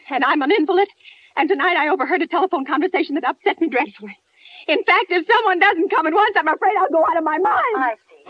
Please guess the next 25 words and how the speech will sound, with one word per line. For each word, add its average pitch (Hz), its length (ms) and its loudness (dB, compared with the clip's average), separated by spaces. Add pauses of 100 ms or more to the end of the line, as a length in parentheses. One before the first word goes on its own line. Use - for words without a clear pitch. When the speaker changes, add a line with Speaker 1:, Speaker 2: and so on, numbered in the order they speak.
(580)
Speaker 2:
Well, 240 320 0 (420)
I'll 277 220 0 (100)
speak 254 160 -16
to 214 80 -12
Miss 196 160 -14
Phillips 156 320 -12
as - 80 -20
soon 196 160 -20
as - 80 -20
she - 160 -18
comes 214 160 -10
in. 262 80 -18 (320)
Speaker 1:
Miss 453 160 -2 (160)
Speaker 2:
And 294 80 -6
what 311 160 0
is 480 80 -6
your 349 160 -14
name, 285 160 -14
Speaker 1:
Miss 466 160 0
Speaker 2:
madam? 466 160 -2
Speaker 1:
Phillips, 539 300 -2 (180)
and 440 80 0
when 539 160 0
do 554 80 -4
you 427 80 0